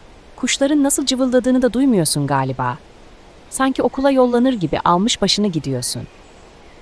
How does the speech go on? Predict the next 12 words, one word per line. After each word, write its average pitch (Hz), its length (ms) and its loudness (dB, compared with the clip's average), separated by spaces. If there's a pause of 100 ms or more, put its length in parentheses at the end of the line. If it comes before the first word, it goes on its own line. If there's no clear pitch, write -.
(440)
Oysa 208 340 2
orman 190 400 2
ne 220 60 2
kadar 156 320 -2
hoş." - 320 -6
dedi. - 240 -14 (1080)
Kırmızı 196 400 0
başlıklı 226 420 2
gözlerini 160 520 0
şöyle 185 360 0
bir 110 160 -6
açtı. - 380 -8